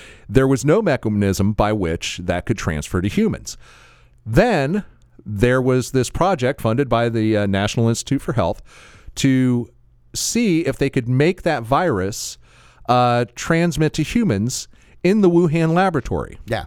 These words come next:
Speaker 2: And
Speaker 1: Okay.
Speaker 2: there's documentation that proves
Speaker 1: <laughs> Right.
Speaker 2: all of
Speaker 1: Th-,
Speaker 2: this,
Speaker 1: th-,
Speaker 2: by
Speaker 1: yeah,
Speaker 2: the
Speaker 1: this
Speaker 2: way.
Speaker 1: is all w-, completely, th-, this is not conspiratorial at all. At this
Speaker 2: No,
Speaker 1: point
Speaker 2: they wanna
Speaker 1: now
Speaker 2: claim it is, but it's not.
Speaker 1: Well, at this point, they've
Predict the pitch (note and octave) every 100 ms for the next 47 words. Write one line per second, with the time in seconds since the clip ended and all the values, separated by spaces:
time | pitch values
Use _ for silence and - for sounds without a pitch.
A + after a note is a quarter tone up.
0 | - G2 D3+ E3 C3 F#3 F#3+ G#3+ E3 G3
1 | C#3+ D#3+ - D3+ C3+ F3+ F3 D#3+ D3 C3+
2 | E3 D#3 G#3 E3+ D3 D#3+ D3+ D3 C3 B2
3 | C#3+ - D3 B2 - E3 E3+ D3+ C#3+ F#3+
4 | - - C3+ G3+ G3+ D3 D#3+ D#3 D3 -
5 | D3 D3+ C3 C#3 C#3 A2 F2+ - - -
6 | - B2+ B2 C#3+ D4+ - D#3+ C3+ F#3+ B3
7 | - - C#4+ D#4+ G#3 C3+ A2+ C#3 B2 -
8 | C3+ F#2 D3+ D#3+ D#3+ F#3 A#3+ G3+ D#3 D3